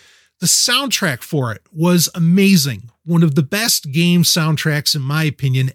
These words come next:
ever made. Um, I mean, really intense, really upbeat. It, it's, I put it in a level with, like, say, Streets of Rage two as far as, like, quality of soundtracks,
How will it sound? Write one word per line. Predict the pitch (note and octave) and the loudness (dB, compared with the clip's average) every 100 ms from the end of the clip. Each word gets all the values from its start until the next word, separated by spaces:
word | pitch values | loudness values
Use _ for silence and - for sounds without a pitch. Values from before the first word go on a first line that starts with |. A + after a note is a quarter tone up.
| - | -6
ever | C#3+ C3 | -6 -2
made. | A#2+ A#2+ G2+ F2 - - - - - | -2 -2 -4 -10 -20 -20 -20 -20 -12
Um, | C3+ C3+ C3 B2 A2 _ _ | -4 -4 -2 -4 -6 _ _
I | D#3+ | -2
mean, | D3+ D3 C#3+ | 2 2 4
really | F3+ A#3+ A3 F#3 | 4 4 4 4
intense, | C#3+ - D#3+ E3 - C#3 | 4 2 0 0 -2 -4
really | C3+ A3 G3 | 0 4 4
upbeat. | D3 E3+ - E3+ E3 | 2 -2 0 -2 -2
It, | F3 F#3 | -8 -6
it's, | G3 G3 - - - _ _ | -2 -2 0 -4 -6 _ _
I | - F#3 | -4 -4
put | - D4 | 0 0
it | C#4 | 0
in | G#3 G3 | 2 2
a | E3+ | 4
level | D3 D#3+ F3 C#3 B2+ A#2+ | 2 0 0 -2 -4 -4
with, | D3 C3+ | -4 -2
like, | D3 C3+ | -2 0
say, | - D3+ | 0 0
Streets | C3+ - D#3+ - | 0 0 0 0
of | C3+ | 0
Rage | C3 C3 A#2+ - | 0 0 0 -4
two | - A#2+ G2+ B2+ | -4 -4 -4 -6
as | B2 | -6
far | - C3+ C3+ | -4 -2 0
as, | C3 | 0
like, | B2 G#2 | -4 -6
quality | - C3+ C#3 C#3 C#3 | -6 -2 0 0 0
of | C#3 | -2
soundtracks, | C3 - C3 C3+ D3+ D3+ - | -4 -2 -2 -2 -2 -2 -4